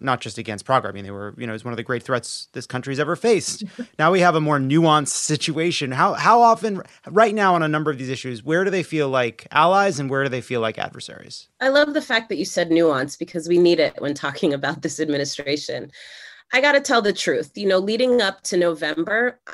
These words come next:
Speaker 2: I wouldn't say that the Biden campaign was excited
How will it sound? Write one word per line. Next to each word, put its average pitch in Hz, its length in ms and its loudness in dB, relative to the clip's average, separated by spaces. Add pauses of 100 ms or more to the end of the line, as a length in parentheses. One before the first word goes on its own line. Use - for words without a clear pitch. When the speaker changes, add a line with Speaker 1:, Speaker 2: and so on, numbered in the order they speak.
(100)
Speaker 2:
I 233 120 0
wouldn't 277 340 -2
say 202 360 -2 (140)
that 175 280 -4
the 180 80 -4
Biden 175 360 -2
campaign 175 600 -4
was 160 300 -6
excited 160 760 -4